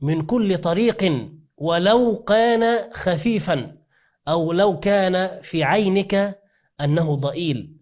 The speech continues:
احذر من كل سبل الشرك، أن تدعو غير الله، أن تستغيث بغير الله، أن يتعلق قلبك بغير الله، احذر من كل سبيل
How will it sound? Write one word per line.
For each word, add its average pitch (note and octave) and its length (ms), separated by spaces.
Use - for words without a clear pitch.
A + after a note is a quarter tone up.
احذر F3 340
من D3+ 220
كل D#3+ 280
سبل D3 320
الشرك، D3+ 460
أن D#3 180
تدعو D#3+ 360
غير D3 320
الله، C3+ 520
أن D#3+ 180
تستغيث D#3 540
بغير C3+ 360
الله، C3 440
أن E3+ 120
يتعلق E3 680
قلبك D3+ 540
بغير C#3 400
الله، C3+ 460
احذر D#3 320
من C#3 180
كل D#3 320
سبيل D#3 760